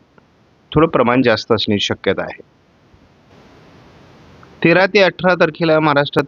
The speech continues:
पाऊस उघडणं अपेक्षित आहे, परंतु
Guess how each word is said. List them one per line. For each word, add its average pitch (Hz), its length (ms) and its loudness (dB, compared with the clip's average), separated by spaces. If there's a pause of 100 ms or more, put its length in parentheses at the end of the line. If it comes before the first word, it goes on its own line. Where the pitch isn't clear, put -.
पाऊस 139 260 2
उघडणं 135 320 2
अपेक्षित 107 460 -4
आहे, 95 180 0 (1300)
परंतु 151 520 2